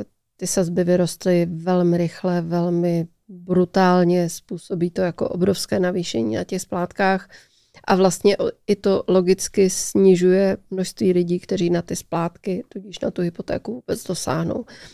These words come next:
Takže určitě to musí tu poptávku ochladit. Na druhou stranu jde tolik věcí zase proti tomu, eh, nějakému výraznému zlevnění, že spíš čekám ochlazení a třeba nějakou stagnaci nebo pomalejší růst.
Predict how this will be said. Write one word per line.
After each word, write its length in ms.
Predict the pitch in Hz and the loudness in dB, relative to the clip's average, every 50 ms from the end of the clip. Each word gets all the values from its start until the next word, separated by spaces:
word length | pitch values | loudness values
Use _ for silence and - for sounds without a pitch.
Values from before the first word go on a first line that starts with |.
| _ _ | _ _
Takže 320 | - 208 190 160 180 196 - - _ _ _ _ _ _ _ _ _ _ - - - - | -4 -2 0 2 2 2 2 0 _ _ _ _ _ _ _ _ _ _ -12 -10 -4 0
určitě 440 | - 208 - - - 208 202 202 | 2 0 2 0 0 2 2 2
to 100 | 196 208 | 4 4
musí 360 | 196 190 196 190 185 - 220 196 | 2 4 4 2 2 0 -2 -2
tu 140 | - 196 | -2 -2
poptávku 500 | 190 - 185 - - 185 180 - - - | -2 -2 -4 -4 -4 -6 -6 -6 -6 -8
ochladit. 600 | - 185 - - - 196 175 185 190 202 202 _ _ _ _ _ _ _ _ _ _ _ _ _ _ _ _ _ _ - | -8 -8 -6 -4 -4 -2 0 0 -2 -2 -4 _ _ _ _ _ _ _ _ _ _ _ _ _ _ _ _ _ _ 0
Na 100 | 208 196 | 2 4
druhou 220 | 175 190 202 202 | 6 6 4 4
stranu 300 | 190 - - 220 214 214 | 2 2 2 4 4 6
jde 100 | 202 208 | 4 2
tolik 340 | 196 - 214 208 208 202 202 | 2 2 2 2 2 2 2
věcí 380 | 196 202 196 - - - 208 | 2 2 2 2 0 -4 -2
zase 300 | 190 196 190 - - 214 - _ _ - | -2 -2 -2 -2 -4 -6 -6 _ _ -4
proti 460 | - 202 196 190 196 - - 190 185 | -2 0 0 -2 -2 -2 0 0 0
tomu, 600 | 185 - 190 185 180 180 185 185 185 185 190 - - _ - | 0 0 0 2 2 4 4 4 2 2 0 -2 -6 _ -6
eh, 360 | 185 190 190 185 185 185 185 | -4 -2 -2 -2 -2 -2 -4
nějakému 560 | 208 202 175 175 - - - - 185 190 208 269 _ _ | -4 -4 -6 -6 -4 -4 -4 -2 -4 -4 -6 -10 _ _
výraznému 680 | - 190 185 185 185 190 185 175 180 190 185 185 185 190 | -6 -2 0 0 2 0 0 2 2 2 2 2 2 0
zlevnění, 760 | 185 185 180 185 180 175 180 180 180 175 175 175 170 175 180 | 0 -2 -2 -2 0 0 2 2 2 2 2 0 0 -2 -4
že 220 | 185 190 180 180 185 | -4 -4 -4 -4 -4
spíš 360 | 190 - - - - 202 - | -6 -10 -8 -4 -4 -4 -4
čekám 420 | - - 220 208 - 208 202 202 - - | -2 -4 -2 0 0 0 0 -2 -2 -4
ochlazení 760 | - 185 - - 208 202 190 180 196 196 185 185 190 190 | -6 -6 -4 0 0 0 2 2 2 2 4 4 2 2
a 60 | 185 180 | 0 -2
třeba 280 | - - 196 185 190 | -6 -6 -4 -2 -2
nějakou 380 | 185 180 175 170 - - 202 185 | -2 -2 -2 -2 -2 -2 -2 -2
stagnaci 580 | - - - 185 170 175 185 180 - - - | -2 -4 -6 -6 -4 -2 -4 -4 -6 -6 -6
nebo 220 | 214 220 190 190 185 | -6 -4 -4 -6 -6
pomalejší 600 | 185 - 180 180 180 175 180 180 - - - 202 | -6 -6 -4 -4 -2 -2 -4 -4 -6 -6 -4 -2
růst. 340 | 185 175 170 180 190 - - | -2 0 -2 -4 -6 -10 -14